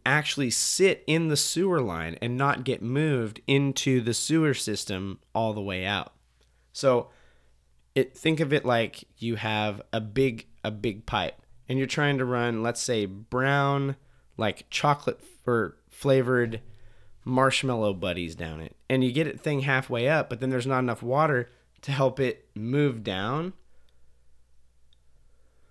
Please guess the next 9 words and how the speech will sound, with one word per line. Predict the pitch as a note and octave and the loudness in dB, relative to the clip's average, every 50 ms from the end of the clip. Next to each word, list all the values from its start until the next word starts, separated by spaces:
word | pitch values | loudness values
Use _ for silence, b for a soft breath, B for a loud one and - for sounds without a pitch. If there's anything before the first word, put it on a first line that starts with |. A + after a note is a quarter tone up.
| _ _ - - - - - _ - - - _ _ _ - - _ _ _ _ - | _ _ -20 -20 -20 -20 -20 _ -20 -20 -20 _ _ _ -20 -20 _ _ _ _ -4
And | C#3 C3 | -2 2
so | - D3 | 4 4
now | C#3 C3 C#3 D3 E3 F3 E3+ | 4 4 4 4 4 4 4
you | D#3+ D3 C3 | 4 2 2
just | A#2 C3 A#2+ - | 2 2 0 2
have | - C#3 C3 C3 C3 C3 C3 B2 B2 - - | 2 2 4 4 4 4 2 0 -4 -10 -8
the | A2 C3 C3 | -2 -2 2
little, | B2 C#3 C3 B2 A#2 | 4 4 4 4 4
like, | A#2 A#2+ A#2 A2 - - - | 4 4 4 4 0 -2 -10